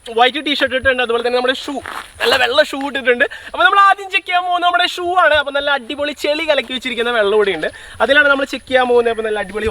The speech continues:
വൈറ്റ് ഷൂ ആണ്, നോക്കിക്കോളൂ ട്ടോ. ഇത് നമ്മൾ നേരെ നമ്മുടെ ചെളിയിലേക്ക് ഇറക്കി. ഇത് സാധാ ഷൂ ട്ടാ,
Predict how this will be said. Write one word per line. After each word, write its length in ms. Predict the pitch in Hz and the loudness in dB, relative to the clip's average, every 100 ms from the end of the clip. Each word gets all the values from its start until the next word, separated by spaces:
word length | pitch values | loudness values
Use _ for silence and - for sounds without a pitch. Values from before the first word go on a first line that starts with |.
| 202 | 0
വൈറ്റ് 300 | 214 233 285 | 0 -2 -4
ഷൂ 80 | 269 240 | 0 0
ആണ്, 80 | 220 | 0
നോക്കിക്കോളൂ 420 | 202 196 196 185 175 | -6 -8 -2 0 2
ട്ടോ. 60 | 233 - - - - | 2 0 -16 -20 -14
ഇത് 80 | 196 220 | -2 2
നമ്മൾ 160 | 214 220 | 2 2
നേരെ 220 | 202 196 214 | 0 2 0
നമ്മുടെ 200 | 202 202 285 - - - - - - - | 2 2 0 -8 -20 -20 -20 -18 -14 -4
ചെളിയിലേക്ക് 400 | 220 226 214 214 | -2 -2 0 0
ഇറക്കി. 180 | 190 - 320 | -2 -4 -6
ഇത് 80 | 247 | 0
സാധാ 320 | 220 202 190 262 - - - - - - - - - - - | 4 4 4 0 -2 -18 -20 -18 -16 -14 -14 -12 -14 -10 -2
ഷൂ 100 | 214 160 | 0 2
ട്ടാ, 100 | 185 | 2